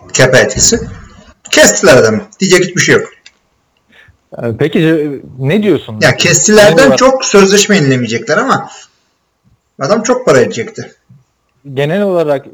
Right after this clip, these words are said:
Speaker 2: Janikowski için ne diyorsun peki? Yani, N-, N F L tarihinin belki de en popüler kicker'ı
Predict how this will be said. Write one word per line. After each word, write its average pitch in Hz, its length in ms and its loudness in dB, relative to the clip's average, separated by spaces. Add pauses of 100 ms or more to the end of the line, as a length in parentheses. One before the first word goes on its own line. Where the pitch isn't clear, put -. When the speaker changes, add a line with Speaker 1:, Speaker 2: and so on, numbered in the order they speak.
(120)
Speaker 2:
Janikowski 143 580 -6
için 185 280 -10
ne 135 120 -8
diyorsun 104 360 -8
peki? 104 200 -10
Yani, 104 260 -6
N-, 139 380 -2
N 175 100 -2
F 147 120 -6
L 147 200 -4 (160)
tarihinin 156 540 -2
belki 120 300 -8
de 165 80 -6
en 156 160 -10
popüler 123 440 -10
kicker'ı 117 380 -12